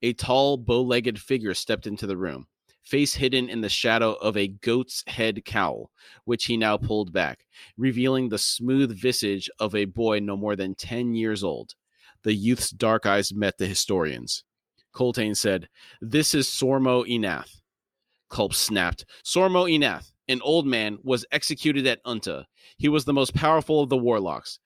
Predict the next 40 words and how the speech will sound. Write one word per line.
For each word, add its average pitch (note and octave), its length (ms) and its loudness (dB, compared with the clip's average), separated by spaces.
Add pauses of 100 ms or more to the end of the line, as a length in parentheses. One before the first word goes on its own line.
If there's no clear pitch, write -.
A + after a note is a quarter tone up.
(220)
The B2 100 2
Empress C#3+ 340 0
made C3+ 220 2
sure D3+ 300 2
of A#2+ 100 0
him. G#2 320 -6 (420)
It C#3 140 0
said E3+ 240 2
he D#3 160 2
took - 300 -4
eleven C3+ 480 2
days C3 340 4
on A#2+ 120 0
the A2+ 60 2
wall A2+ 300 0
to A2+ 160 -4
die. F2 380 -4 (480)
This D3+ 240 0
one D#3+ 200 2
is B2+ 160 0
not C3+ 220 2
Sormo G#2 520 -4
Enath. E2+ 400 -8 (340)
This B2+ 220 -2
is B2+ 140 -2
a B2+ 80 2
boy." F#2+ 400 -4 (720)
Bolt A2+ 340 -2
grunted, G2+ 440 -4 (100)
"Eleven A#2+ 420 2
days. F#2 500 -4 (420)
No C3 220 2
single D3+ 540 0
crow C3+ 440 2
could B2 180 -6
hold A#2+ 360 0
all A#2 300 0
of G#2+ 80 -2
his G#2 220 -2
soul. D2 420 -4